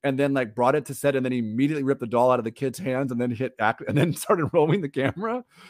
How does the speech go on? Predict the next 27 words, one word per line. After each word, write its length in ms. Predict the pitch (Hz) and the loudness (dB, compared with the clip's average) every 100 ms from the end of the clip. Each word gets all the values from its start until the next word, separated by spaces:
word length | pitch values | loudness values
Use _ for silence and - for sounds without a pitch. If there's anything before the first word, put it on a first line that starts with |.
| 165 _ | -20 _
But 180 | 185 - | 0 2
this 220 | 247 294 | -2 -2
kid 340 | - 339 320 202 | -2 -2 -2 0
gives, 280 | 165 160 170 | 0 0 2
there's 180 | 202 | 4
no 160 | 320 330 | 6 8
way 140 | 269 208 | 12 10
it's 120 | 202 | 8
giving 240 | 190 175 | 2 2
a 60 | 147 | 0
performance. 500 | 139 - 135 98 98 | -2 0 0 0 -4
You 40 | 175 | -2
know 60 | |
what 80 | 160 | 0
I 60 | 156 | 0
mean? 240 | 165 170 | -2 0
Like, 200 | 147 143 202 | -2 0 2
it 120 | 214 | 2
is 140 | 180 | 0
crying 400 | - 202 170 147 | -2 -2 -2 -4
so 440 | - - 202 214 165 | -8 -4 -2 0 -2
hard 520 | 180 127 92 92 95 _ _ _ _ _ _ _ - | 0 0 0 -4 -12 _ _ _ _ _ _ _ -2
at 160 | 151 147 | -2 -2
certain 360 | - 190 180 | -2 -2 -2
times 520 | 156 147 175 180 143 135 | -6 -2 -2 -2 -4 -2
of 220 | 147 123 | -2 0
what 220 | 156 | -2